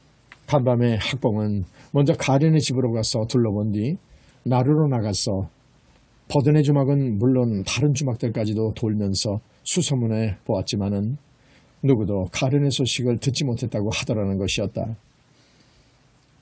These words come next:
그래서 목포를 다녀올 생각을 하게 됐다고 했다. "네가 가련내를 가보았다고 했는데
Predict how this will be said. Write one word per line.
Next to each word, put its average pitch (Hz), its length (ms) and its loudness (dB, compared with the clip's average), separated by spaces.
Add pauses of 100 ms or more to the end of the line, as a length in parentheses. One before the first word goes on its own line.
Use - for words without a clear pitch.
그래서 156 260 6
목포를 147 540 4
다녀올 143 360 0
생각을 120 480 0
하게 151 280 0
됐다고 104 340 -2
했다. 107 360 -4 (1700)
"네가 131 480 2
가련내를 113 680 -2
가보았다고 123 680 -4
했는데 156 540 0